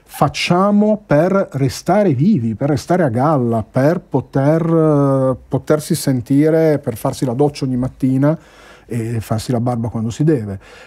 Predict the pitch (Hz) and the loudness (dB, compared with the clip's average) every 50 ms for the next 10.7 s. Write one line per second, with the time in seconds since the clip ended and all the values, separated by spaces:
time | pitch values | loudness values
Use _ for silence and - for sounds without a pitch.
0 | - - - 131 123 123 120 120 120 117 117 123 117 113 110 104 101 95 101 - | -18 -8 -4 -2 -2 -2 -2 -4 -4 -4 -4 -4 -6 -6 -6 -8 -10 -12 -14 -18
1 | _ _ _ - 175 156 160 165 - - - - _ _ _ _ _ _ _ _ | _ _ _ -2 0 2 2 0 -2 -6 -20 -20 _ _ _ _ _ _ _ _
2 | - - - _ _ _ _ _ _ _ _ _ _ _ _ _ _ _ _ _ | -20 -20 -20 _ _ _ _ _ _ _ _ _ _ _ _ _ _ _ _ _
3 | _ _ - 170 156 143 - 226 214 220 - 170 - - 170 151 117 104 - - | _ _ 0 0 0 2 2 0 0 0 -2 -2 0 0 2 2 0 -2 -6 -12
4 | - _ _ _ _ _ _ _ _ _ - - _ _ _ _ _ - 156 147 | -20 _ _ _ _ _ _ _ _ _ -20 -20 _ _ _ _ _ 0 2 2
5 | 143 143 - - - 185 175 151 - - 170 - - - 247 202 - 233 202 185 | 2 0 -2 -2 0 0 0 2 0 -2 -2 -2 0 0 0 2 2 2 2 2
6 | 185 180 180 156 - - 170 170 170 156 - 170 143 117 101 101 - - _ _ | 2 2 0 0 -2 -2 0 0 0 0 0 0 0 0 -2 -4 -8 -14 _ _
7 | _ _ _ _ _ _ _ _ _ - 147 151 151 156 143 - - - 269 240 | _ _ _ _ _ _ _ _ _ 0 2 2 2 2 0 0 0 0 2 2
8 | 180 139 127 120 113 113 120 131 139 139 139 139 143 143 135 135 135 135 135 139 | 2 2 0 0 0 0 2 2 2 0 2 2 2 2 0 0 0 0 0 -2
9 | 135 - - - 170 175 165 - 160 139 147 160 165 165 160 156 147 151 147 143 | -2 -4 -2 -2 0 0 0 0 2 2 2 2 2 2 2 2 2 2 0 0
10 | - 151 143 143 131 120 107 107 98 - - 101 98 104 | 0 0 0 0 0 0 -2 -4 -6 -8 -8 -10 -10 -10